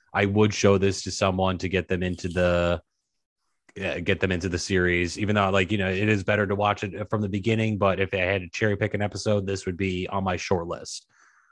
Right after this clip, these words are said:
Uh, Jimmy Simpson, I, I'll say it again, great top tier guest star. Top tier guest stars all around. I mean, I like Abigail, even though she's only in it briefly. Um, I like, uh, uh, Yin,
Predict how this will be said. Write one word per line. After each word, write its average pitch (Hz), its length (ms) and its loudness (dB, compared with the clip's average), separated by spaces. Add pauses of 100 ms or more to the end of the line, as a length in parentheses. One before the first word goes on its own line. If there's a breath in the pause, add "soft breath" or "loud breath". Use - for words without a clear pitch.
(120)
Uh, 85 180 -4
Jimmy 117 280 2
Simpson, 107 680 2 (340)
I, 101 280 2
I'll 92 320 -2
say 107 160 2
it 98 100 4
again, 80 380 0 (140)
great 104 520 -2 (300)
top 110 380 0
tier 85 480 -2 (100)
guest 87 220 -2
star. - 320 -6 (340 soft breath)
Top 208 200 2
tier 226 100 6
guest 208 180 6
stars 180 200 6
all 165 160 6
around. 117 320 2 (100)
I 107 60 -4
mean, 117 180 2
I 113 40 6
like 127 220 4
Abigail, 117 800 4
even 104 160 -4
though 101 80 -2
she's 104 200 -2
only 104 180 4
in 101 80 0
it 92 80 -4
briefly. 95 580 0 (440 soft breath)
Um, 87 480 2
I 98 100 2
like, 101 280 2
uh, 90 300 -2 (240)
uh, 95 120 2
Yin, 98 520 0